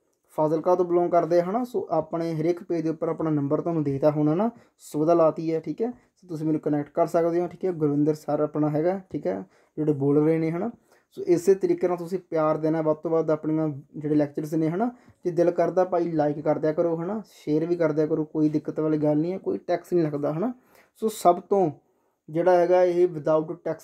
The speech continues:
ਜਿਹੜੀ ਚੀਜ਼ ਹੈਗੀ ਆ ਨਾ ਇੱਕ ਲੰਗਰ ਦੇ ਕੇ ਇਹ, ਓਕੇ। ਸੋ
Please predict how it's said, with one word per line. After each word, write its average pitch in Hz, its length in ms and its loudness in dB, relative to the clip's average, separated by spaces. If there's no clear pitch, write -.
ਜਿਹੜੀ 156 140 -6
ਚੀਜ਼ 147 240 -2
ਹੈਗੀ 143 320 -4
ਆ 143 60 -2
ਨਾ 180 100 -4
ਇੱਕ 185 160 -6
ਲੰਗਰ 151 340 0
ਦੇ 170 140 -2
ਕੇ 175 80 -6
ਇਹ, 147 560 -6
ਓਕੇ। 240 220 -2
ਸੋ 180 480 4